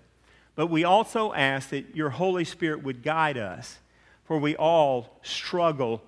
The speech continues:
with sin, and not just the sin we see around us, but the temptations that come within our lives.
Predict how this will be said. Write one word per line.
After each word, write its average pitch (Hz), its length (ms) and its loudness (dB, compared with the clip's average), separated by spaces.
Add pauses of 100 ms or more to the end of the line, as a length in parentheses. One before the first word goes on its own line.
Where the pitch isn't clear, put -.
with 131 160 -4
sin, 120 520 -2 (360)
and 131 240 -6 (140)
not 202 300 0
just 214 280 -2
the 170 80 -2
sin 196 400 0
we 165 100 0
see 165 260 -2
around 156 440 0
us, 131 100 -6
but 127 200 -10
the 127 100 -6
temptations 185 880 -4
that 135 200 -6
come 160 240 -2
within 143 300 -4
our 135 160 0
lives. 127 680 -4